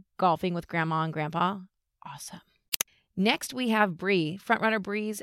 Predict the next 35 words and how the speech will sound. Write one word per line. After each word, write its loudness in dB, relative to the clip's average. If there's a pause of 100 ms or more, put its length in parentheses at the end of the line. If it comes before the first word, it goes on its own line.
a-, 0
favorite 0
activity 0
may 2
be -2
brunching. 0 (260)
Whose -4
isn't? -4 (320)
But 2
she -4
loves 0
spending -2
time 2
outdoors, 0
hitting 0
the 0
beach -4
and 2
hiking. -6 (500)
Now, 4
Matt -2
may 2
live 4
in -2
Manhattan, 0
but 0
even -4
a -4
city 0
boy 0
could -6
use -4
some -4
time -4
outside. -2